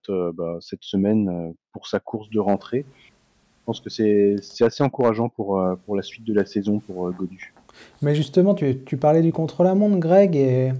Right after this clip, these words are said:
Speaker 2: est-ce que c'est pas ça le plus encourageant pour la suite de, de sa carrière et, et de la saison, de voir que finalement il est capable de signer un top dix sur un chrono, ce qu'on soupçonnait peut-être pas avant ces, avant cette course,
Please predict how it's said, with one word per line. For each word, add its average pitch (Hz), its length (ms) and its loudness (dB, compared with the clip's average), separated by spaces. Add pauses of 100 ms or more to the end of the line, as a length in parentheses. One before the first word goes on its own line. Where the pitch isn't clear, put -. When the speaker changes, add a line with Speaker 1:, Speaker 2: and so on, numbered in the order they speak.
(320)
Speaker 2:
est-ce 131 140 -2
que 226 80 0
c'est - 220 -2
pas 135 120 4
ça 170 200 0
le 175 80 2
plus 151 240 -4
encourageant 135 540 0
pour 135 180 -2
la 123 80 0
suite - 260 -10
de, 123 280 0
de 120 120 -2
sa 127 160 -2
carrière 135 480 2
et, 123 300 -2
et 135 40 0
de 127 80 0
la 135 120 2
saison, 143 480 -2
de 127 120 0
voir 151 340 2
que 127 100 -8
finalement 139 520 -2
il 135 60 4
est 120 80 2
capable 135 380 -4
de 123 80 -4
signer 135 300 -6
un 131 100 -2
top 127 200 -2
dix 147 140 -4
sur 127 280 -8
un 123 120 -6 (100)
chrono, 151 440 -2 (340)
ce - 100 -20
qu'on 131 140 -4
soupçonnait 131 560 -2
peut-être 131 320 -2
pas 175 200 2
avant 127 180 0
ces, 117 580 -2 (180)
avant 131 220 -2
cette 127 220 -4
course, - 360 -4